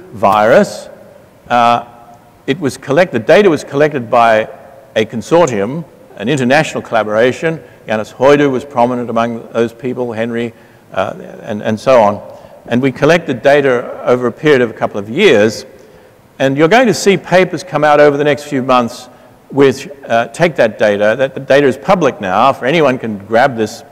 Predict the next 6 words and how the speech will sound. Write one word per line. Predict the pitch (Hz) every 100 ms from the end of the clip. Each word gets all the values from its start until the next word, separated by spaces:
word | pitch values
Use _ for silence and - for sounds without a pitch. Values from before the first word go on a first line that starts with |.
| - - _
data. | 120 110 120 135
It | 107 - - - - -
looks | 120 131 -
like, | 101 98 - - -
uh, | 98 90 90 87 85
that. | 95 - - - -